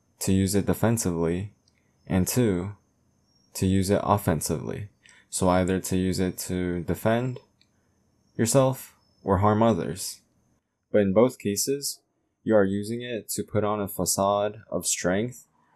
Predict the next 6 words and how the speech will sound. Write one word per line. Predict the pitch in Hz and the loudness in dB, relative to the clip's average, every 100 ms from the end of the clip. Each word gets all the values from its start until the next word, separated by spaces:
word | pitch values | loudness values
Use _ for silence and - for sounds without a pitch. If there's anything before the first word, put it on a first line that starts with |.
| _ | _
resilience, | - 92 92 95 107 113 117 - - - _ _ _ _ | 0 2 4 4 4 0 -2 -2 -2 -8 _ _ _ _
and | 98 95 | -4 -2
unwavering | 98 104 104 104 101 104 101 | 0 0 2 0 0 -2 -2
focus. | - 117 117 80 - - - _ _ _ _ _ _ _ | -4 -4 -4 -8 -6 -8 -10 _ _ _ _ _ _ _
You | - | -6
begin | 98 107 98 104 110 117 | 0 0 2 0 0 -6